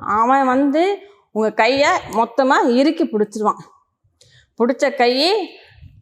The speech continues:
கடைசி வரைக்கும் விடமாட்டான். நீங்களே விட்டாலும் அவன் விடமாட்டான். அப்படிப்பட்டவனை நீங்க தான் தவற விட்டுட்டு இருக்கீங்க.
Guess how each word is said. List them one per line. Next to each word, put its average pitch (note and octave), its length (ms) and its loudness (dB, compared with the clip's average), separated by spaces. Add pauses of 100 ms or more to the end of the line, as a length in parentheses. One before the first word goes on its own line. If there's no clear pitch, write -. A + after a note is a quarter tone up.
கடைசி C4 480 0
வரைக்கும் B3+ 420 0
விடமாட்டான். A3 500 0 (180)
நீங்களே D4+ 440 2
விட்டாலும் C#4 640 0 (680)
அவன் G#3+ 380 2
விடமாட்டான். A#3 580 0 (1700)
அப்படிப்பட்டவனை B3 760 2 (640)
நீங்க D4 300 2
தான் E4 240 0
தவற A3 300 2
விட்டுட்டு G#3 340 0
இருக்கீங்க. G3 320 -4